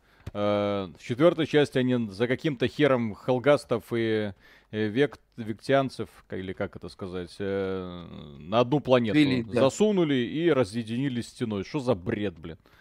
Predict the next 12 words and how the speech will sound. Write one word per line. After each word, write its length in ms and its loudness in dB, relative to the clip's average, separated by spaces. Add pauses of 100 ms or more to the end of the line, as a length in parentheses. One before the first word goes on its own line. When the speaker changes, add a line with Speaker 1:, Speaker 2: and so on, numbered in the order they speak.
(200)
Speaker 1:
Типа, 380 -2
эколо-, 320 8 (180)
извините, 520 0
ребята, 340 6
вот 160 2
эти 160 2
вот 160 -2
хелгасты, 560 6
которые 380 4
на 100 2
нас 240 2
нападали, 720 6